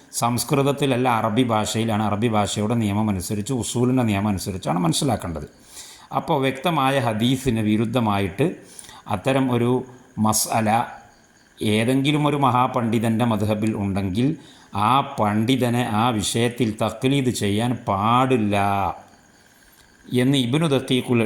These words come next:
ഈദ് വ്യക്തമായി ഫത്വ കൊടുത്തിട്ടുണ്ട്. അത് വളരെ നല്ല ഫത്വയാണ് എന്ന് എനിക്ക് മനസ്സിലായിട്ടുണ്ട്.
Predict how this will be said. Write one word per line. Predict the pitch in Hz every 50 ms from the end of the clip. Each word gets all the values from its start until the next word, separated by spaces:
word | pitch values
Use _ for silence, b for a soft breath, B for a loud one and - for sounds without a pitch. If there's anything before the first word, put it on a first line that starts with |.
| 113 110
ഈദ് | 113 110 117 147 147
വ്യക്തമായി | 127 110 - - - 110 107 107 107 117 131
ഫത്വ | 127 - 107 101 - 113 120
കൊടുത്തിട്ടുണ്ട്. | 123 117 107 95 85 - 90 - 95 90 92 90 98 104 107 95 - - - - - - B B B B B B B B B B B B _ _ -
അത് | - 110 113 120 123 160 202 247 - 285 - - - - - - - - _ _ _ _ -
വളരെ | 113 107 101 110 123 143 160 175
നല്ല | 170 156 127 117 123 147 165
ഫത്വയാണ് | 147 139 - 135 135 131 127 120 117 113 110 120 127 117 110
എന്ന് | 107 110 113
എനിക്ക് | 110 104 104 95 - -
മനസ്സിലായിട്ടുണ്ട്. | 123 120 101 92 - - 104 104 101 101 90 - 95 92 90 95 98